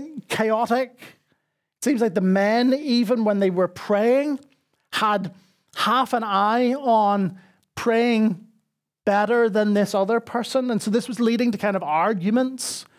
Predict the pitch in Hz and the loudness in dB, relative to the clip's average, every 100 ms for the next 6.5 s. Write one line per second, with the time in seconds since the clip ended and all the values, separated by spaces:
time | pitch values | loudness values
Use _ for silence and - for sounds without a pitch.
0 | _ - 196 190 196 185 185 180 190 180 | _ -2 0 0 0 0 -2 -2 -2 0
1 | 196 202 208 185 185 185 180 175 170 160 | -2 -2 -2 -2 -2 -2 -2 0 -2 -2
2 | 175 165 170 165 156 165 170 170 180 175 | -2 -2 -2 -2 -2 -2 -4 -4 -2 -2
3 | 170 147 151 - - _ - 190 160 160 | -2 -2 -2 -6 -16 _ -4 -2 0 0
4 | 160 214 175 165 160 196 196 196 185 202 | -2 -2 -2 -2 -2 -2 0 2 2 2
5 | 185 180 196 196 180 175 196 190 160 196 | 0 0 2 2 0 0 -2 -2 -2 0
6 | 185 185 277 - 349 | 0 -2 -4 -2 -2